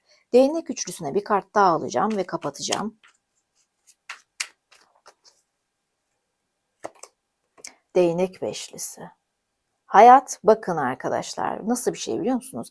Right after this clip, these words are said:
Kavgalarınızı kend-, ve altında da kupa beşlisi vardı. Altının altında biliyorsunuz. İki tane beş. Beş sayısı önemli. Sanki şey gibi düşün, herkesle kavga etmek zorunda değilim.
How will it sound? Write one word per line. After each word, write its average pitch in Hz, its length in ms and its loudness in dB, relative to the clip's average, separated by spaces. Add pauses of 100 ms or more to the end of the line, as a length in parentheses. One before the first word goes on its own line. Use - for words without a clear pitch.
(440)
Kavgalarınızı 185 1120 2 (220)
kend-, 156 520 -6
ve 196 280 6
altında 175 420 0
da - 40 -10
kupa - 300 -4
beşlisi - 340 -4
vardı. 143 260 -6
Altının 170 440 0
altında 120 380 -8
biliyorsunuz. - 420 -14 (180)
İki - 220 -10
tane 131 300 -2
beş. - 300 -12
Beş 196 180 2
sayısı - 420 -4
önemli. - 420 -12 (600)
Sanki 247 720 2 (1000)
şey 262 280 6
gibi 165 240 0
düşün, 156 500 -8 (200)
herkesle 247 480 0
kavga 190 280 2
etmek 175 260 -6
zorunda 156 300 -6
değilim. - 320 -12